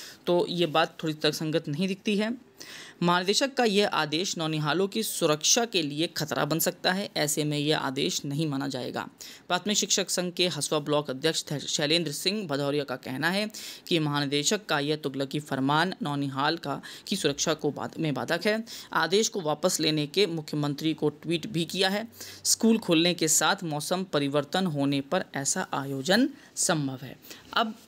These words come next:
मामला कहाँ से बनता है वो भी देख लेते हैं। तो जो बेसिक शिक्षा परिषद और कह लीजिए अब महानिदेशक,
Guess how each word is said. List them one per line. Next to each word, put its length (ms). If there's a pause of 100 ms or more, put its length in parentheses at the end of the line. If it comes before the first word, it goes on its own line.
मामला 460
कहाँ 340
से 120
बनता 340
है 120
वो 220
भी 100
देख 220
लेते 240
हैं। 220 (100)
तो 180 (280)
जो 440
बेसिक 320
शिक्षा 300
परिषद 480
और 380 (440)
कह 140
लीजिए 300
अब 180
महानिदेशक, 760